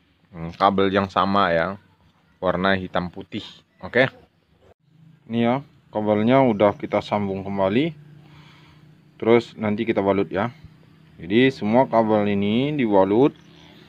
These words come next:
mana yang putus disambung ulang lagi ya. Sambung ulang, terus tinggal pasangkan. Tinggal pasangkan kembali seperti posisi semula ya.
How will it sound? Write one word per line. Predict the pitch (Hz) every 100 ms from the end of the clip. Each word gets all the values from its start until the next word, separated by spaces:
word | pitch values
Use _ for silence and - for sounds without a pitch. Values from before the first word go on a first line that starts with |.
| - -
mana | 104 107
yang | 98
putus | 107 101 135 - 113
disambung | 110 113 113 110 110
ulang | 123 113 104
lagi | 98 95 87
ya. | 95 143 - - - - - - - - - - - - - - - - - - - - - - - - - - - - - - - - - - - - _ _ _ _
Sambung | - 104 101 101
ulang, | 107 135 170 - - _ _ _ _ -
terus | 123 131 - - -
tinggal | 117 107 107
pasangkan. | 107 - 107 98 104 85 78 _ _ - - _ _ _ _ _ _ _ _ _ _ _ _ _ _ _ _ _
Tinggal | _ 90 -
pasangkan | 92 104 98 101
kembali | 95 95 95 98 123 135
seperti | - - 101 131 127
posisi | 123 113 120 113 117
semula | 120 110 117 123
ya. | 98 101 147